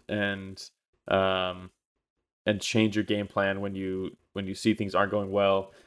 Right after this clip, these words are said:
and just the ability to change your pace. And that's something that, like you said,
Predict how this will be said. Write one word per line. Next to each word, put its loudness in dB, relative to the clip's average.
and -6
just -2
the 8
ability 8
to 2
change 0
your -2
pace. 2
And -2
that's 4
something 4
that, 2
like 0
you -8
said, 2